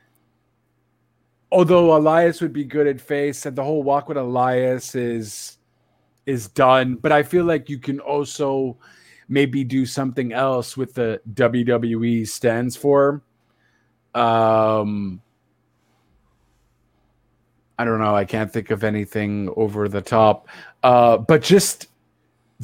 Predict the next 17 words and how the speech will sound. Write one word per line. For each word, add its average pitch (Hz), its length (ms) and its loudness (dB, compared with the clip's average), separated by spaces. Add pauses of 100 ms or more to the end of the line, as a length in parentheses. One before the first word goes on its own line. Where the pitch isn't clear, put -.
(360)
them 170 200 6
as 156 160 4
a 127 80 0
tag 127 360 0
team 117 280 -4
is 110 160 -8
like 120 200 -4
a 113 60 -4
godsend. 107 1000 -2
There's 127 240 -6
no 151 300 2
good 139 340 0
tag 127 340 -2
teams 123 300 -2
anymore. 110 400 -6
You 113 240 -4
have 127 400 -2